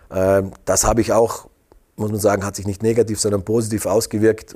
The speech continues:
für meinen Rhythmus und auch für die Trainingsleistungen, weil ich einfach wacher war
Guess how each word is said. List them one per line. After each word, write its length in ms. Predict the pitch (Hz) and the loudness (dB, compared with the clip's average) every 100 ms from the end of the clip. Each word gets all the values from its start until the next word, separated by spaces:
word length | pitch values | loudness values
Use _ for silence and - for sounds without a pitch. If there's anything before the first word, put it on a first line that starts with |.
| 82 | -18
für 160 | - 101 | -4 0
meinen 200 | 98 95 | 2 2
Rhythmus 460 | 117 120 117 113 | 0 0 -2 -2
und 80 | 107 | -6
auch 100 | 95 | -6
für 120 | - | -4
die 60 | 101 | -4
Trainingsleistungen, 680 | 95 101 107 101 101 101 95 | -2 -2 0 0 -2 -4 -8
weil 140 | 85 | -8
ich 60 | 90 | -8
einfach 260 | 87 82 | -10 -10
wacher 320 | 90 101 110 98 | -8 -6 -4 0
war 220 | 101 | -2